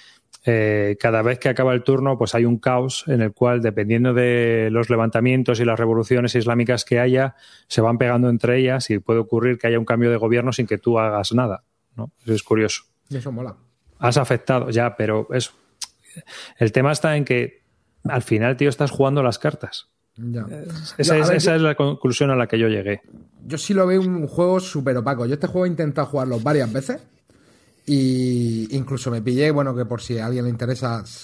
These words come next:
Speaker 2: que sepáis que está en Steam también, se puede comprar.
Speaker 1: Pues eso es lo que yo iba a decir, que para jugar en solitario te
Speaker 2: Claro,
Speaker 1: lo descargas
Speaker 2: para jugar
Speaker 1: de
Speaker 2: en
Speaker 1: Steam.
Speaker 2: solitario te lo descargas de Steam, vale, me parece que son diez o doce pavos, la implementación está bien hecha, aunque el tutorial me pareció terrible.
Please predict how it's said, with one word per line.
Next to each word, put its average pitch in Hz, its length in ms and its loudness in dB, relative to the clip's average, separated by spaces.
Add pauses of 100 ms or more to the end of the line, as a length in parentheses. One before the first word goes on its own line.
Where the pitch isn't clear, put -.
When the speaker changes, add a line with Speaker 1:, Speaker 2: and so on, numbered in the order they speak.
Speaker 2:
que 113 120 -8
sepáis 117 300 -6
que 120 100 -8
está 120 160 -6
en 110 140 -4
Steam 196 380 -2
también, 131 360 -4
se 127 140 -8
puede 113 160 -4
comprar. 110 200 4
Speaker 1:
Pues 139 80 6
eso 151 120 6
es 156 100 4
lo 151 120 6
que 139 100 4
yo 135 60 6
iba 160 120 6
a 127 40 4
decir, 123 200 4
que 120 100 2
para 107 180 2
jugar 123 180 4
en 131 60 2
solitario 131 560 4
te - 80 0
Speaker 2:
Claro, 143 80 2
Speaker 1:
lo 147 60 4
descargas 135 260 4
Speaker 2:
para 143 80 4
jugar - 120 6
Speaker 1:
de 175 40 4
Speaker 2:
en 165 60 2
Speaker 1:
Steam. 180 140 6
Speaker 2:
solitario 180 420 4
te 170 80 2
lo 131 80 0
descargas 131 380 -2
de 120 100 0
Steam, 175 300 2
vale, 123 220 0
me 123 100 -2
parece 120 280 -2
que 117 60 -2
son 120 180 -2
diez 120 140 0
o 117 40 -4
doce 120 220 -4
pavos, 175 440 0
la 113 120 -4
implementación 117 580 -4
está 135 180 -4
bien 120 140 -2
hecha, 180 340 -4
aunque 127 280 -4
el 117 100 -6
tutorial 120 400 -4
me 143 100 -4
pareció 117 360 -4
terrible. 135 580 -4